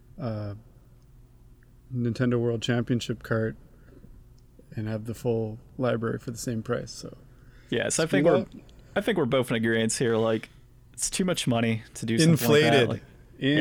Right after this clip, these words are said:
Speaker 2: in-,
Speaker 1: Inflated.
Speaker 2: hundred percent inflated. You should not spend a hundred and fourteen thousand dollars on a copy of Mario Bros.
Speaker 1: Yeah, that shit's popping. It's so inflated, man. That's overinflated.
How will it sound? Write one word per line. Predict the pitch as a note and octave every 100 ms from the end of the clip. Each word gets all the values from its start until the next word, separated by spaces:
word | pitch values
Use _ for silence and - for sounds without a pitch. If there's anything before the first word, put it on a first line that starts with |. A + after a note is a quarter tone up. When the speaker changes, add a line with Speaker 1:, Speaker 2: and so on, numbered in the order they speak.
| D#3
Speaker 2:
in-, | C3+
Speaker 1:
Inflated. | D3+ B2+ D3 D3 C3 A2 -
Speaker 2:
hundred | - D#3 D3+ D3+
percent | C3+ - C3+ A#2+ B2
inflated. | C3 C3 B2+ - B2+ A#2 A#2 A2 G#2+
You |
should | G#2+ B2+
not | A#2 B2 C3 -
spend | - C#3 B2+
a | A2+
hundred | A#2+ A#2 A#2
and | A2
fourteen | A#2+ A#2 A#2+ A2
thousand | A2+ G#2+ A2+
dollars | A2 A2 A2 G#2+ - - - - -
on | B2
a | A2+
copy | A#2 A2+
of | G#2+
Mario | F#2+ G2+
Bros. | - - - -
Speaker 1:
Yeah, | - - B2+
that | C3 C3
shit's | C#3+ B2+
popping. | - C3 B2+ A#2+
It's | A2 -
so | A#2
inflated, | A2+ C3 A#2 A2
man. | A2 A2 A2+
That's | A2+ -
overinflated. | C#3 A#2 A2+ G#2+ - A2 G#2